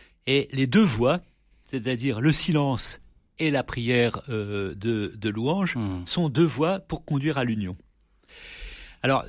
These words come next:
Speaker 1: Denis va expliquer les dé-, les dénominations empruntées à l'ordre de l'intelligence et à l'ordre des sens que la Bible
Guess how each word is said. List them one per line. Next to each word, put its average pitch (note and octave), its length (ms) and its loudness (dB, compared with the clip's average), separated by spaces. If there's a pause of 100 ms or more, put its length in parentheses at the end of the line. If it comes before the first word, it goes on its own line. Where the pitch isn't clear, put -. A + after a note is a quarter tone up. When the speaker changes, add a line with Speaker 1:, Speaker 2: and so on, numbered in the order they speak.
Speaker 1:
Denis E3+ 360 4
va F#3 120 4
expliquer E3+ 460 -2
les E3 100 4
dé-, D#3 320 2
les C#3+ 140 -2
dénominations E3+ 720 0
empruntées E3+ 520 0
à D3+ 80 4
l'ordre C#3+ 300 4
de B2+ 80 0
l'intelligence C3 760 0
et A#2+ 40 -2
à C#3+ 60 2
l'ordre C#3+ 220 2
des B2+ 100 0
sens E3+ 380 -2
que D3+ 100 -2
la C3 100 2
Bible D#3 360 -6